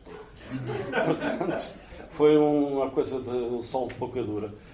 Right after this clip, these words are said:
Eh, e realmente era um regresso ao leninismo, que era ainda,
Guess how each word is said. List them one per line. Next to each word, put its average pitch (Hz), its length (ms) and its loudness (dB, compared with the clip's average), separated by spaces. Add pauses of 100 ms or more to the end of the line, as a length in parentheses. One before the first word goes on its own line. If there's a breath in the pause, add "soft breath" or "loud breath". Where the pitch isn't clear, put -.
(300 loud breath)
Eh, 120 380 -2
e 131 100 4
realmente 143 580 4
era 123 100 2
um 117 120 0
regresso 117 420 -2
ao 120 80 0
leninismo, 143 600 2
que 165 200 4
era 147 160 10
ainda, 123 420 4